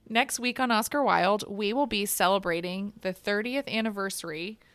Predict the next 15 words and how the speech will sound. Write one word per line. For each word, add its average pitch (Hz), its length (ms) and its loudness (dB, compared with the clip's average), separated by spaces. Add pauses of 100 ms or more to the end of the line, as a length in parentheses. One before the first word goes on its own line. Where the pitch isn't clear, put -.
(200)
of 190 460 0
one 202 340 -2
of 269 80 -6
my 240 180 -2
favorite 185 800 -4
movies 190 400 -4
of 180 120 -8
all 175 220 2
time, 170 520 -6 (260)
Big 214 240 2
Five 190 420 2
winner 185 280 -2
at 185 100 -4
the 202 80 -2
Oscars, 175 760 -4